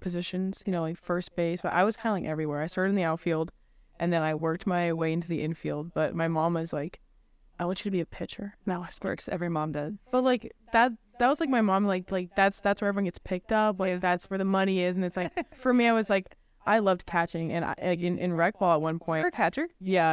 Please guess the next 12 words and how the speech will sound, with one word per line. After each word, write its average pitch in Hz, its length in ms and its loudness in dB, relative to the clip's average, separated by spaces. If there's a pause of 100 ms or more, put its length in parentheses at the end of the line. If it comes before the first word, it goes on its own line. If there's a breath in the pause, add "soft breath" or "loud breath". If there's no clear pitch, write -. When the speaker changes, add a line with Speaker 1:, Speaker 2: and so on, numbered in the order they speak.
(140)
Speaker 1:
at, 180 200 2
at 185 120 2
one 202 200 2
point 226 240 0
I 170 100 2
caught, 165 500 0 (460)
and 190 160 2
then 180 400 2
if 175 220 -4
anything 185 340 0
went 180 160 0
wrong 165 380 -2